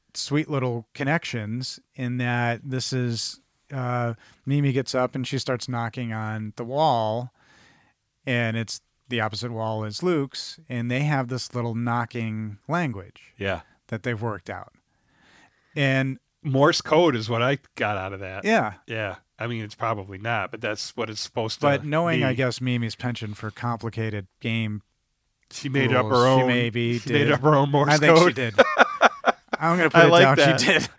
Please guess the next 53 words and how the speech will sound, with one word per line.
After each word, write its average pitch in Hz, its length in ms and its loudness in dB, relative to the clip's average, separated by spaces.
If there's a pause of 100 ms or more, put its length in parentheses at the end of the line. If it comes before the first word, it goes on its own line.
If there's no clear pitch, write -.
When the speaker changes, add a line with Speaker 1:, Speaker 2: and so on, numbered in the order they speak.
Speaker 2:
I 160 120 6
like 170 280 6
that. 131 320 -4
Speaker 1:
And 170 320 4
they, 165 300 4
they 147 240 2
have 147 160 6
Speaker 2:
And 143 80 4
it - 20 6
Speaker 1:
this 151 60 8
Speaker 2:
wouldn't 165 160 6
be 160 80 8
called 156 280 6
Morse. 139 420 4
It 135 60 -2
would 135 120 -4
be 127 180 -2
Amy's, 131 640 -2 (500)
you 160 120 0
Speaker 1:
Yeah, 131 100 4
Speaker 2:
know, 120 100 4
something. 143 360 0
Speaker 1:
Mimi's 139 340 0
code, 120 400 2 (240)
M 139 180 0
C. 117 340 0
Speaker 2:
Or - 20 -6
Mimi. 127 360 -2
Why 117 180 -6
did 175 80 -6
I - 20 -6
say 139 200 -8
Amy? 107 320 -12
Speaker 1:
And 135 560 2
again, 143 300 0
Luke 135 220 0
asks 131 480 0 (120)
in 131 220 -4
knocking 120 400 -2
language 113 420 -4
about 113 280 -6
Grandma, 110 480 -6
and 117 240 -8
that's 117 240 -6
when 127 80 -4
she 135 160 -8
writes 120 260 -4
back, 113 280 -6
"Grandma's 120 360 -4
in 135 80 0
hell 139 200 2
forever." 151 640 -2
Speaker 2:
Yeah. 139 140 0